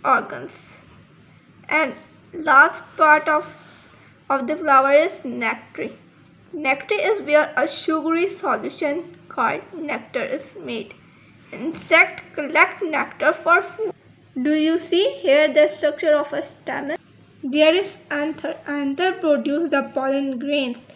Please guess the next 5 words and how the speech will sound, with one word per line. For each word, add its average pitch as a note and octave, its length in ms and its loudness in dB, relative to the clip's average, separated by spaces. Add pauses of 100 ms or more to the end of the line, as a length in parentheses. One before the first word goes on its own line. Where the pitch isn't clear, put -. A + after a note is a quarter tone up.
(340)
which E4 260 -2
contain D4 760 -2
the C#4 120 2
male C4 500 -4 (320)
gametes. B3+ 600 -2